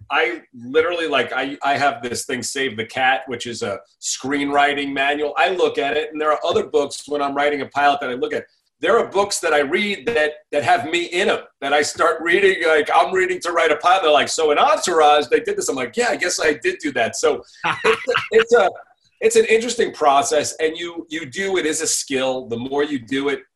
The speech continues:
Speaker 1: the more you hone it, the better you get. But as you know, as you know, which you don't seem to have this, but I'm a self-hating Jew. So I write stuff and I fucking hate it. It's like, you know, it's one of the biggest problems I have. I sit down and I write.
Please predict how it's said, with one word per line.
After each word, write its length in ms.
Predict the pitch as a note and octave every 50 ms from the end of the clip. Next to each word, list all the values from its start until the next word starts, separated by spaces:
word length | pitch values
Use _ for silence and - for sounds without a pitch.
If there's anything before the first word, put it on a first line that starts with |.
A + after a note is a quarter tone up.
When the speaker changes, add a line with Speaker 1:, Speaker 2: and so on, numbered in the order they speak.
| _ _ -
Speaker 1:
the 100 | A#2+ A#2+
more 180 | B2+ C3 C3
you 140 | C3 C3 B2
hone 280 | A#2 A#2+ B2 C3 C3+ C3
it, 120 | C3+ - - _ _ _ _ _ _
the 80 | - A2
better 260 | G#2+ B2+ B2+ B2+ C3
you 200 | B2+ A#2+ A#2 G#2+
get. 360 | - - A2+ A2+ A#2 A#2+ - - - - _ _ -
But 140 | C3+ C#3+ -
as 320 | D#3+ E3 D#3+ D3 - - -
you 80 | A#3+
know, 320 | A#3 F#3+ E3+ D#3+ D#3 D3+ - -
as 240 | D#3 D3+ - - E3+
you 100 | F#3+ F#3
know, 240 | F3+ E3+ D#3+ D#3+
which 200 | D#3+ D#3 D3 -
you 100 | C#3 D#3+
don't 180 | D#3 D#3 D3+ C#3+
seem 220 | - - D3+ C#3
to 80 | - C3
have 260 | A2+ D#3 E3 E3+ D#3+
this, 160 | C3 C3 -
but 140 | - D#3+ -
I'm 80 | - B3
a 40 | A#3+
self-hating 640 | - - G3+ E3+ E3 D#3+ D3+ D#3+ D#3 C#3+ B2+ A2+ G#2+
Jew. 240 | - E3 E3+ C3+ G#2+
So 240 | - - C3+ B2+
I 140 | C#3+ E3+ G3+ F#3
write 260 | F#3+ E3 D3 C3+ A#2
stuff 380 | - - - D3+ C#3+ C3+ C3+ - - _ _ _ _ _ _
and 120 | - C#3 D#3
I 120 | E3+ F3+
fucking 380 | F3 - - F3 D3+ - - G#2
hate 280 | F#2+ A#2+ F3 E3+ C#3
it. 100 | - - - _
It's 240 | - B2 A#2 - -
like, 380 | D#3 D3 C#3+ C3 B2+ - - - -
you 160 | - D3+ D3+ D3
know, 220 | C#3+ C#3 C3+ C3+
it's 180 | D3 D3+ D3+ -
one 180 | F#3 G#3 G#3+
of 60 | G#3
the 120 | F#3 E3+ B2+ C#3+
biggest 300 | E3+ E3+ E3 D3+ - -
problems 360 | D#3+ E3 D#3+ D#3 D3 C3+ C#3+
I 160 | C#3 C3 B2+
have. 240 | C3 E3 E3 D3 -
I 100 | A#2+ A#2
sit 300 | - - - F3 F3 -
down 220 | F3 E3 E3 D#3
and 100 | D3 C#3+
I 80 | C3 B2
write. 360 | A#2+ B2 B2 B2 B2+ C#3 C#3